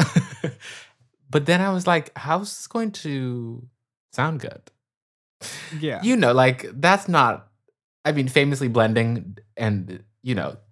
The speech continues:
Speaker 2: blending doesn't exist. <laughs> But, like, just those three voices together feel very
Speaker 1: They're giving very different.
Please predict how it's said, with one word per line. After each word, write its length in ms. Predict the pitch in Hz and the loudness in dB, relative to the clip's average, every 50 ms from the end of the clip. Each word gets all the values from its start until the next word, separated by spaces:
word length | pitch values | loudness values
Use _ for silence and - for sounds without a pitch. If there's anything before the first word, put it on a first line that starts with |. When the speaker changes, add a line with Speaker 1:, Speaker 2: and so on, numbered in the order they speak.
| _ _ | _ _
Speaker 2:
blending 260 | _ 131 123 123 117 104 | _ 0 2 2 4 6
doesn't 240 | 113 104 117 113 | 6 4 6 2
exist. 540 | 107 98 104 104 104 123 - - - - - - | 0 2 2 0 0 0 -4 -6 -10 -6 -6 -4
<laughs> 40 | - - - - _ _ - | -4 -4 -8 -14 _ _ 4
But, 140 | 202 165 165 | 4 8 8
like, 160 | 180 175 - | 6 6 8
just 200 | 370 349 180 - | 6 6 6 6
those 240 | - 165 180 180 185 | 6 6 6 6 2
three 160 | - 185 170 | 2 2 2
voices 480 | 147 135 143 151 160 156 - 147 127 127 | 4 4 4 4 4 2 0 -2 -2 -2
together 500 | - 120 107 113 113 117 113 120 110 107 | -4 -4 0 2 0 2 2 0 -2 -2
feel 300 | 104 - - 120 113 104 | -2 -6 -6 -4 -4 -4
very 920 | 98 98 98 104 110 113 113 113 113 110 107 104 101 101 98 95 95 101 104 - _ | -4 -6 -4 0 0 2 2 2 0 0 -2 -2 -2 -2 -4 -6 -6 -10 -12 -16 _
Speaker 1:
They're 140 | 165 156 147 | 0 0 2
giving 320 | 139 147 143 151 151 135 | 4 2 2 2 2 2
very 200 | 127 127 120 117 107 | 2 0 0 0 -2
different. 480 | 113 110 - - 101 90 - - - | -4 -8 -8 -8 -10 -12 -12 -14 -18